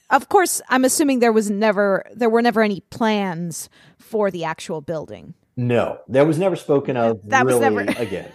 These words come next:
Speaker 2: Yeah. <laughs> There
Speaker 1: Okay.
Speaker 2: was,
Speaker 1: Okay,
Speaker 2: it,
Speaker 1: okay, okay.
Speaker 2: it, it was mentioned here and there, but yeah, it was, it was, there was no document saying, "Well, we're at, you know, a hundred thousand dollars. If we can just get to this next threshold." There was, you know, all this, there were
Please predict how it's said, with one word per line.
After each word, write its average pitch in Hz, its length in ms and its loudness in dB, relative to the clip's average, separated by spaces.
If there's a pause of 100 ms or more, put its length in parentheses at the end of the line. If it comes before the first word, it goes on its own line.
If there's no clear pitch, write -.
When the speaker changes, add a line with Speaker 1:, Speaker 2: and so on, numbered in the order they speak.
(160)
Speaker 2:
Yeah. 156 360 0
<laughs> - 40 -10
There 269 160 0 (140)
Speaker 1:
Okay. 156 120 2
Speaker 2:
was, - 100 -6
Speaker 1:
Okay, 294 480 0
Speaker 2:
it, 233 40 2
Speaker 1:
okay, 208 180 -4
okay. - 180 -10
Speaker 2:
it, 190 160 2
it 185 80 0
was 180 120 0
mentioned 180 320 -6
here 170 140 -4
and 147 100 -2
there, 147 160 2
but 131 240 0
yeah, 104 180 2
it 123 260 -4
was, 123 180 -4 (240)
it 120 160 0
was, 107 220 0
there 113 120 4
was 107 140 0
no 110 580 2
document 113 520 -2
saying, 92 460 -4
"Well, 110 280 0
we're 95 200 0
at, 90 180 -4 (520)
you 110 120 -2
know, 92 560 -2
a 85 40 -4
hundred 180 300 2
thousand 151 300 4
dollars. 143 680 2
If 113 140 -4
we 110 80 -4
can 98 140 -6
just 110 240 -4
get 113 260 2
to 113 100 -4
this 120 280 -2
next 117 320 -8
threshold." 143 640 2
There 113 140 2
was, 110 200 -6
you 117 100 -8
know, - 160 -10
all 147 260 2
this, 135 340 -2 (260)
there 127 120 2
were 131 260 2